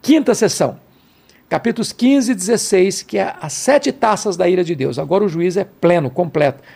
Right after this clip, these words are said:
Chegou a cena do juízo final, não tem mais chance. Depois a sexta sessão, capítulos dezessete, dezoito e dezenove, é a queda do quarteto do mal em ordem inversa.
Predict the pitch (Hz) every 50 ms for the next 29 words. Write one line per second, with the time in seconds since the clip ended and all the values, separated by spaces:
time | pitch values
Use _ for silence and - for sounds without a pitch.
0 | _ _ - - 202 170 180 151 131 - 180 160 160 151 147 143 165 165 - -
1 | 175 160 147 151 147 - - _ _ - - 165 143 170 156 151 156 147 - -
2 | 110 98 - - - - _ _ _ _ _ _ _ _ _ _ - - - -
3 | - - - - - - 202 208 208 285 262 247 233 - - - 302 330 - -
4 | - - - 240 - - - 185 160 - - - _ _ _ _ _ _ - -
5 | 151 - 202 208 202 214 190 147 196 180 135 - 214 214 208 214 175 143 185 220
6 | - 226 214 160 208 240 214 202 190 185 165 - - - _ - - 220 214 202
7 | - - - - 220 240 285 285 254 269 262 247 - 233 208 170 - 226 214 220
8 | 220 170 175 170 185 208 - 539 285 233 220 214 220 233 214 262 285 262 220 233
9 | 233 220 160 - - - - -